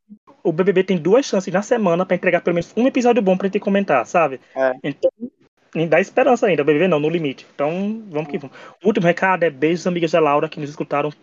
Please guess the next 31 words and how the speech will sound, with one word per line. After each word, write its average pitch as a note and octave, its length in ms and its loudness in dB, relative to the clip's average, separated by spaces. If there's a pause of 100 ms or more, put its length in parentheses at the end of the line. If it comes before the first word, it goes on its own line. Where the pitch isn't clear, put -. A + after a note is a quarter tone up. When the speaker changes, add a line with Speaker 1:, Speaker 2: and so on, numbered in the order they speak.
(100)
Speaker 1:
durante C#3+ 260 -8
toda D3+ 180 -2
essa D#3 120 -2
temporada D3+ 400 0
do C#3+ 40 -10
B C#3+ 100 0
B C#3 100 0
B. C#3 320 0 (420)
E D#3+ 60 -2
nos D#3+ 120 2
escutem F#3+ 420 0
Speaker 2:
Sim. F#3+ 40 4
Speaker 1:
nas F#3+ 140 0
próximas, E3+ 500 2
e F3+ 40 0
nos E3+ 120 0
escutem F3 320 -2
aqui, E3+ 160 -2
porque - 160 -10
a - 20 -2
gente E3+ 100 0
vai E3 40 -8
falar E3 160 2
em D#3 40 -4
o D3+ 40 -4
quê? C#3+ 140 -4
Tem D3 120 -4
MasterChef, D#3+ 680 -2
tem D3+ 120 -4
No C#3 120 -6
Limite, E3 680 -2